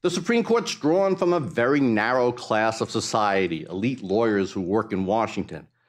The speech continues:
But constitutional lawmaking should involve diverse citizens with a wide variety of attachments and interests.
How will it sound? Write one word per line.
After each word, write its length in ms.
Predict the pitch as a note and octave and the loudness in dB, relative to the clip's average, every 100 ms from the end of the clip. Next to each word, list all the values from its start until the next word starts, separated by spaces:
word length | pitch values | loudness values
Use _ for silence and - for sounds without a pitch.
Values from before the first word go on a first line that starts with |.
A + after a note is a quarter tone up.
| _ _ - | _ _ -4
But 140 | G#3 | -2
constitutional 800 | - G3 G3 G#3 F#3+ F3 G3 D#3+ | 0 0 0 -2 -2 0 2 2
lawmaking 560 | C3+ D#3+ D#3 D3+ D#3 | 2 2 2 2 0
should 180 | D3 D#3+ | 0 0
involve 460 | D3 A#2+ A#2+ C3+ A2 | 0 0 0 0 -2
diverse 520 | G#2+ - B2+ D3+ D#3 | -8 -2 0 0 -2
citizens 600 | - A#2+ A#2 F#2+ E2 D#2 | -4 -4 -4 -10 -12 -10
with 100 | F2+ | -6
a 60 | F#2 | -4
wide 480 | F2 E2+ G#2 G#2+ F2+ | -2 0 0 0 -2
variety 520 | F2+ F#2 F#2 F2+ E2+ | -4 -2 -2 -2 -6
of 60 | |
attachments 600 | F2 - F2 E2+ - F2+ F2 | -8 -8 -8 -8 -10 -14 -12
and 100 | E2+ | -8
interests. 500 | F#2+ F2 D2+ - | -8 -8 -16 -18